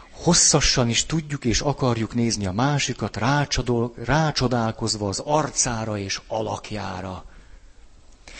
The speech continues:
Idegenben is várakozva a másikat látjuk, és mikor kiderül, hogy nem ő érkezik, csalódottak leszünk. Ez klasszikus csecsemő magatartás.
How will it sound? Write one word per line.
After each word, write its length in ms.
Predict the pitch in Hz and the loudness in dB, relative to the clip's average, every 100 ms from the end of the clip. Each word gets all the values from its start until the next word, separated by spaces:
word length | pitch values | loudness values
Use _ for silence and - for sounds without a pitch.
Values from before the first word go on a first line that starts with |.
| - - - | -16 -12 -4
Idegenben 680 | 165 147 135 123 120 117 | 4 4 6 2 4 2
is 340 | 110 104 - - - - - _ - - - - - - - - | 2 0 0 -2 -6 -14 -20 _ -20 -20 -20 -20 -20 -20 -20 -2
várakozva 840 | 101 156 151 117 123 107 107 98 | 2 4 4 2 0 0 0 -2
a 40 | |
másikat 680 | 92 127 143 - 135 120 - | 0 0 0 -2 -2 -4 -2
látjuk, 480 | 107 101 - - - | -2 -2 -4 -8 -4
és 160 | 101 | -4
mikor 260 | 110 - 98 | -4 -6 -6
kiderül, 460 | - 139 123 117 98 | -4 -2 0 0 -2
hogy 160 | 98 | -2
nem 280 | 104 143 143 | 0 0 0
ő 200 | 135 117 | 0 0
érkezik, 640 | - 117 107 - 98 98 - | 0 -4 -4 -6 -6 -8 -4
csalódottak 880 | 120 117 110 101 98 - - 92 | -2 0 -2 -2 -6 -8 -10 -8
leszünk. 500 | 98 92 - 101 95 - - - | -8 -4 -4 -6 -10 -14 -16 -8
Ez 160 | 104 | -8
klasszikus 560 | - 131 - 117 107 - | -4 -4 -4 -6 -6 -6
csecsemő 500 | 113 - 104 98 98 | -6 -4 -6 -4 -6
magatartás. 880 | 98 95 92 95 92 - 95 95 | -6 -8 -8 -8 -8 -8 -8 -6